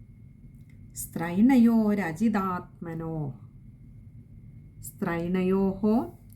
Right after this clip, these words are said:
അജിതാത്മനോഹോ, ഇങ്ങനെ രണ്ട് വാക്കുകൾ ചേരുന്നതാണ് സ്ത്രൈണയോരജിതാത്മനോഹോ.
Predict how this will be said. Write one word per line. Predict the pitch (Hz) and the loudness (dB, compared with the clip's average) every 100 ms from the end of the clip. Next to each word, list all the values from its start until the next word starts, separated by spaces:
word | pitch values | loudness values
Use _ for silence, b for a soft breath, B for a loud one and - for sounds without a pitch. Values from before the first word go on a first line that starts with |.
| B B B - | B B B 2
അജിതാത്മനോഹോ, | 208 202 277 277 240 208 202 202 - 196 185 175 175 170 156 180 170 151 | 2 4 2 2 2 4 2 -2 -6 -4 -2 -4 -6 -6 -8 -6 -6 -8
ഇങ്ങനെ | 170 175 185 | -8 -6 -4
രണ്ട് | 165 160 | -4 -4
വാക്കുകൾ | 180 180 170 190 190 | -4 -4 -4 -4 -4
ചേരുന്നതാണ് | 190 185 175 185 180 170 170 220 | -2 -4 -4 -4 -4 -4 0 -2
സ്ത്രൈണയോരജിതാത്മനോഹോ. | 226 - 165 160 175 190 196 202 208 240 196 165 233 233 214 190 - 190 175 170 165 160 147 170 165 151 - | -2 -6 -4 -4 -2 0 2 2 4 2 0 0 0 2 0 -2 -8 -10 -10 -8 -8 -8 -10 -8 -8 -8 -12